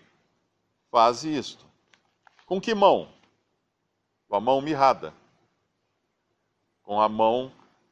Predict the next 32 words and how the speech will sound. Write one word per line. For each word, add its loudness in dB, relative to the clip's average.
atrofiada, -2
com -6
a -2
mão -6
seca. -8
Ou -20
seja, -4
o -18
que -2
tá, 0
o -2
que, 2
o -6
que -8
nós -4
estamos -6
vendo -4
agora 2
nesse -10
versículo -8
de, -8
do -8
capítulo -6
três -8
de -16
Marcos -4
é 0
que -2
era 2
impossível -4
eles 0
fazerem. -2